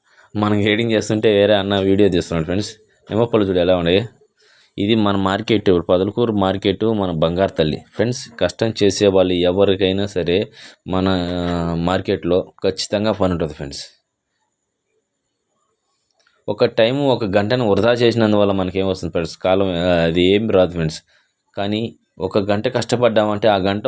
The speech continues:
ఒక వంద రూపాయలు వచ్చినా సరే మనం భోజనానికి వస్తది. లేదు, ఇంకొక ఆ గంట కష్టపడిన ఆ వంద రూపాయలు మన ఇంట్లో తీసుకొని మరి ఖాళీగా ఉన్నాం కదా, ఏమొస్తుంది? ఆ గంట కష్టపడినందువల్ల ఒక వంద రూపాయలు వచ్చిందంటే ఆ వంద రూపాయలు తీసుకెళ్ళి మన ఇంట్లో పిల్లలకైనా సరే ఏదో ఒకటి తినేటి తీసుకెళ్తాం ఫ్రెండ్స్.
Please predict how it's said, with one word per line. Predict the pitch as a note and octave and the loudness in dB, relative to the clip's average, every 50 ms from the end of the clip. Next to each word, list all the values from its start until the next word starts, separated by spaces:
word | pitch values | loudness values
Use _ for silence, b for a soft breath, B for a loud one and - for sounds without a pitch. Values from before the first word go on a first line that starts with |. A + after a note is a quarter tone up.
| B2 A2 G2+ | 0 0 0
ఒక | F#2 G#2 | 0 0
వంద | G2 G#2 A2+ A#2+ | 0 2 2 2
రూపాయలు | A#2+ A2+ - B2+ A#2+ A#2 | 0 0 0 0 0 0
వచ్చినా | A#2 A#2 A2+ G#2+ G2+ | 0 0 -2 0 0
సరే | - G#2 A2+ G#2 G2+ | 2 2 2 2 2
మనం | G2 F#2 F2 | 0 2 2
భోజనానికి | F2 F#2+ F#2 G2+ G#2 G2 F#2 F#2 | 2 2 2 2 0 0 -2 -4
వస్తది. | F2 E2 - D#2+ D2 C2+ b b b b b b - G2+ | -6 -8 -8 -10 -10 -10 b b b b b b -2 0
లేదు, | A2 A#2+ B2+ C3+ C#3+ C3+ A2 B2 | 2 2 2 0 0 0 -2 -2
ఇంకొక | B2 B2 C3+ B2+ A#2+ B2 A#2 A#2 A2+ A2+ A2+ A2 G#2+ G#2 G2 G2+ | -2 0 -2 -2 -2 -2 -2 0 0 2 4 4 4 2 2 2
ఆ | G#2+ G#2+ G#2 | 0 0 0
గంట | A2+ A2+ A#2+ C#3+ B2+ B2+ | -2 0 0 0 0 0
కష్టపడిన | A#2+ A#2 - A#2 B2 B2+ B2+ A2 | -2 -2 -2 -2 -2 0 0 2
ఆ | F#2+ G2 G#2 A2 | 2 4 4 4
వంద | A2+ A#2 A#2+ B2 C3 | 2 2 2 0 0
రూపాయలు | B2+ B2 A#2+ A#2+ A#2+ A#2 A2 G#2+ | 0 0 -2 -2 -2 -2 0 0
మన | G#2 G#2 G#2 | 0 0 -2
ఇంట్లో | G#2 - B2+ A#2+ A2+ | 0 0 0 0 0
తీసుకొని | A2+ A2 - - G#2 G2 | 0 -2 -2 -4 -2 -2
మరి | G2 F2+ - | -4 -4 -2
ఖాళీగా | - G#2 A#2 C3+ D3 C#3 C#3 | 0 0 0 0 0 -2 -2
ఉన్నాం | C3+ C3+ B2+ A#2 | -2 -2 -2 -2
కదా, | G2+ F#2 D#2 - G#2 | -2 -2 -2 0 2
ఏమొస్తుంది? | A2+ A#2+ B2 B2+ - B2+ B2 C3 C3+ C3+ B B B B B - | 2 2 0 -2 -4 -4 -4 -4 -4 -4 B B B B B -4
ఆ | G2 F#2+ F2+ G2+ | -4 -2 -2 -2
గంట | G#2 G#2 A#2+ A#2 | -2 -2 -4 -4
కష్టపడినందువల్ల | A#2+ A2+ - A2+ A#2+ A#2+ A#2 A2+ G#2+ G2+ G2+ G#2 G#2+ G#2+ G2 | -6 -6 -6 -4 -2 -2 0 0 0 2 2 2 4 4 4
ఒక | G2 G2 A2 | 2 2 0
వంద | G2+ G#2 A2+ A2+ | -2 -2 -2 -2
రూపాయలు | A2+ B2+ A#2+ A#2 | -2 0 -2 -2
వచ్చిందంటే | A2+ - A2+ G#2+ G#2 G#2 | -2 -2 -2 0 2 2
ఆ | F#2+ F#2+ | 2 2
వంద | F#2+ F#2+ G2+ G#2+ | 2 0 0 0
రూపాయలు | A#2+ A#2+ A2+ G#2 F#2+ - | 0 0 0 -2 -2 -4
తీసుకెళ్ళి | G#2+ F#2+ - A2 G2 F#2+ G2+ G2 F#2+ | -8 -8 -6 -6 -4 -4 -2 -2 0
మన | F#2 F2+ F2 | 0 0 -2
ఇంట్లో | F2+ F2+ A2+ A2+ - - | -4 -4 -4 -6 -4 -2
పిల్లలకైనా | F2+ F#2 F#2+ G2 G2+ G#2 F#2 F#2 F#2 F#2 F2+ | -2 0 0 0 0 -2 -2 -2 -4 -4 -2
సరే | E2 F2+ F#2 F#2+ | -2 0 2 4
ఏదో | F#2 G2 G#2 | 4 4 4
ఒకటి | G2+ G#2 - | 2 2 0
తినేటి | G2+ G2+ F#2+ G2+ F#2 - | 0 0 0 -2 -2 -4
తీసుకెళ్తాం | F2 - - E2 D#2+ D2+ D2+ D2 C#2 | -6 -6 -4 -4 -4 -4 -6 -8 -8
ఫ్రెండ్స్. | C2+ D2 D2+ - - | -12 -16 -16 -16 -16